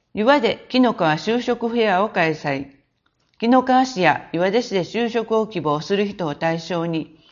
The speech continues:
合同企業説明会やウェブ面談を実施します。申し込み問い合わせは、県経営者協会、電話零七三四九七の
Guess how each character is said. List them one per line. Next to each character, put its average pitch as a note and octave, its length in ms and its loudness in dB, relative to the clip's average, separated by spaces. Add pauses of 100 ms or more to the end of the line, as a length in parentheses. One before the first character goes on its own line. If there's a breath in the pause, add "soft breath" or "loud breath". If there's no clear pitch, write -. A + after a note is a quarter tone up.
(180 soft breath)
合 A#3+ 260 6
同 B3+ 180 2
企 A#3+ 220 -4
業 F3 160 -2
説 F#3 280 -8
明 G3+ 200 -4
会 D#3 300 -6
や C3 160 -8 (300 soft breath)
ウ F#3 140 0
ェ B3 80 6
ブ B3 120 -2
面 B3 240 2
談 E3 240 -4
を A3+ 100 0
実 D3 140 -4
施 G#3 220 -8
し F#3 160 -6
ま C3+ 120 -4
す。 - 220 -16 (1040)
申 A#3 200 2
し A#3 100 -8
込 A#3+ 120 0
み A#3 140 0
問 G#3+ 180 0
い G#3+ 60 2
合 G#3+ 60 4
わ G#3 80 2
せ G#3 160 -2
は、 F#3 380 -2 (320 soft breath)
県 B3+ 280 4
経 G3+ 400 4
営 G3 60 -2
者 F#3+ 280 -4
協 F#3 280 0
会、 C3+ 360 -6 (400)
電 G3+ 320 -2
話 G3 360 -4 (180)
零 G#3+ 280 0
七 A#3+ 340 2
三 E3 420 0
四 G3 300 0
九 A3+ 260 -2
七 E3 320 0
の B2+ 220 -6